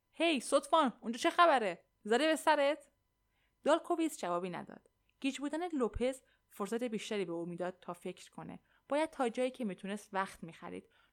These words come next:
لوپز همچنان به سر و صداهاش ادامه داد تا اینکه بالاخره خفه شد. جانی با خودش می‌گفت که نمی‌گذاره بمب‌ها، بمب‌هایش برای نابودی چند شهر بی اهمیت استفاده شه.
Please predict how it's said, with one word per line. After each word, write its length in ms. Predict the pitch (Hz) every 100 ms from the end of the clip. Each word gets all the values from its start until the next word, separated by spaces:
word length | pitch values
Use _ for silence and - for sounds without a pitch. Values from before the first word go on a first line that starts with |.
| -
لوپز 260 | 339 370 -
همچنان 440 | 269 220 226 233
به 80 | 214
سر 180 | 220 185
و 40 |
صداهاش 400 | 196 175 190 202
ادامه 280 | 190 180 196
داد 280 | 202 196 - _ _
تا 120 | - 247
اینکه 240 | 247 254
بالاخره 400 | 202 170 180 175
خفه 320 | - 156 -
شد. 180 | 151 - _ _ _ _ _
جانی 280 | - 370 392
با 100 | 339
خودش 360 | 285 302 294 269
می‌گفت 280 | 240 254
که 100 | 240
نمی‌گذاره 540 | 226 233 214 - 160 160
بمب‌ها، 640 | 175 170 170 - 180 - _ _
بمب‌هایش 720 | 196 180 175 214 220 220 - - _ _ 233
برای 280 | 254 269
نابودی 440 | 269 226 190 196 220
چند 320 | 220 220 214
شهر 320 | - 208 196
بی 180 | 180 175
اهمیت 420 | 175 170 170 180
استفاده 460 | - - 160 147 151
شه. 200 | -